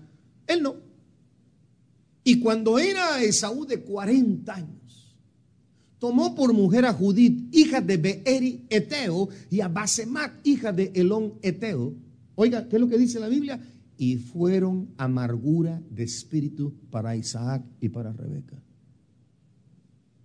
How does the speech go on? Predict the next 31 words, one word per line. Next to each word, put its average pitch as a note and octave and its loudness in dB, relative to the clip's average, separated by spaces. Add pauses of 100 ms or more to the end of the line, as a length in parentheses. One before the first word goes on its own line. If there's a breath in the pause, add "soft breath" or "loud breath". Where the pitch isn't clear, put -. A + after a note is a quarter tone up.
(140)
"Mira, F#3+ 2
pa, G#3+ -6 (1000)
aquí G3+ -4
te - -6 (380)
traigo G3 -6
esta E3 -6
huerca E3+ -8
que E3 -20
acabo D#3+ -18
de D#3 -14
conocer". A#2 -16 (1800)
"¿En A3 6
dónde C4+ 4
la F#3+ -2
conoces?". E3+ -6
"Eh, A#3+ 0
pues C4 -6
en C#4 -12
un E4 -4
antro A3+ 4
en D#3 0
Matamoros, D#3 0
como D3+ -4
eso, C#3 -4
a - -8
las A#2+ -10
tres C3 -6
de B2+ -6
la A#2+ -6
mañana, F#2+ -14
¿verdad? - -20